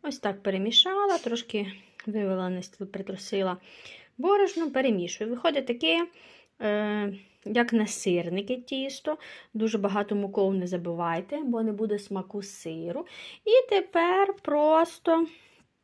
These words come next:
відламую я собі, можна розрізати по шматочки і скручую колобки собі. Можна на столі, можна двома руками. І такі виходять ці шарики.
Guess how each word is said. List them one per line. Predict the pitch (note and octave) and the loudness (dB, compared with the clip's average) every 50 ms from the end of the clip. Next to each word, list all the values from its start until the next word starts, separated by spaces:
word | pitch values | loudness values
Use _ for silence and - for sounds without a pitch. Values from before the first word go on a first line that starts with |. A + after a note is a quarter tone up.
| _ _ _ _ _ _ _ - - - | _ _ _ _ _ _ _ -20 -10 -6
відламую | A3 G3+ A3 G#3+ A3+ A#3 A#3 B3 B3 B3 A#3 A3 G#3 G3+ | 0 0 2 4 4 4 4 6 6 6 6 6 6 6
я | G3+ F#3+ G3 | 4 4 2
собі, | F#3+ - - F3 F3+ B3+ D4+ | 0 -2 -4 -2 -2 0 2
можна | F4 G4 E4 B3 F#3+ | 4 4 4 6 4
розрізати | F3 F3 F3+ B3+ E4 G4 A4 G4 E4+ F4 D#4+ - C#4+ C#4+ C#4+ - - - - - - - _ | 4 4 4 4 6 6 6 6 6 4 2 2 0 -4 -4 -8 -16 -16 -16 -18 -20 -20 _
по | - C4+ C#4+ | 0 0 0
шматочки | C#4+ - D4+ D#4+ - - A#4+ B4+ C5 - - - G4+ | 2 0 -2 0 2 4 4 4 4 0 2 2 2
і | F#4 - - G4+ A#4+ B4 A#4+ | 2 4 6 8 8 8 8
скручую | A#4 - - - E4+ F4 F4+ G4 G4 G4 - F4 E4 E4 D#4+ D4+ - - _ _ _ _ _ | 4 0 -2 0 4 6 6 6 4 4 4 4 4 4 2 0 -4 -10 _ _ _ _ _
колобки | - D4+ D#4 C#4 A#3 G3 G3+ - - - F3 F3 F#3 | 0 2 2 4 2 0 0 -4 -4 -2 0 -2 -2
собі. | - - F#3+ F3+ F3 F3 F3+ - - _ _ _ - - - - - - - _ _ _ _ - | -4 -6 -6 -4 -4 -4 -6 -6 -12 _ _ _ -20 -20 -20 -20 -20 -20 -20 _ _ _ _ -2
Можна | E4+ E4+ B3 A3 F#3 F#3 | 0 0 2 2 2 2
на | F3+ F3+ | 0 0
столі, | F3+ - - - D4 E4 G4+ B4+ B4+ A#4+ A4+ D#4+ | -2 -2 0 2 6 8 8 10 10 8 8 6
можна | A#3 A#3+ A#3+ A#3 G3 F#3 | 4 2 2 2 -2 -2
двома | F3+ F#3 F3+ F3+ F3+ F3 F3+ F#3+ | -2 -2 0 0 0 2 0 0
руками. | A#3+ D4 C#4+ - G#4+ A4 A4 G#4+ G4+ F#4+ F4 E4 D4 C#4 - - _ _ _ _ _ _ _ _ _ _ - - - - - _ _ _ _ | 0 -2 0 4 4 6 6 6 6 6 4 4 2 0 -6 -16 _ _ _ _ _ _ _ _ _ _ -20 -20 -20 -20 -20 _ _ _ _
І | F4+ F#4 | -8 -8
такі | F4+ - - D#4+ D#4 | -8 -6 -4 -4 -2
виходять | C#4+ B3 - D4 D4 C#4 C4+ A#3+ B3 - | -2 -2 0 0 0 2 0 -2 -2 -4
ці | - B3 C#4+ C#4+ C#4+ - - _ _ _ _ _ _ _ _ _ _ _ _ - | -2 -2 -2 -4 -6 -12 -20 _ _ _ _ _ _ _ _ _ _ _ _ -16
шарики. | - - F#3 F3 E3+ E3+ E3+ E3+ _ - F3 F3 F3 | -10 -6 -4 -4 -4 -4 -6 -10 _ -10 -8 -8 -8